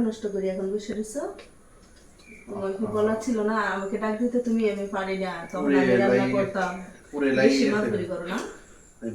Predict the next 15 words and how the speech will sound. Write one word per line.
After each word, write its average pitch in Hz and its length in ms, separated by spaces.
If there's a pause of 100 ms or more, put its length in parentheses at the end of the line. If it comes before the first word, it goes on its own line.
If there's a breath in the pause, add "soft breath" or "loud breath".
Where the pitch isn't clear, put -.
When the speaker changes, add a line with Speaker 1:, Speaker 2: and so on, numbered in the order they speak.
Speaker 2:
বুঝতেই 143 340
Speaker 1:
কি 113 60 (100)
Speaker 2:
পারি 113 200
নাই 104 120
যে 104 60
Speaker 1:
কি 98 100
Speaker 2:
পুড়ে 113 140
Speaker 1:
রান্না 113 140
Speaker 2:
লাই 117 160
Speaker 1:
করছো - 100
Speaker 2:
গেছে। 233 200
Speaker 1:
তুমি? 220 220 (440)
এটা 190 200
খাওয়া 208 220
যাবে? 247 220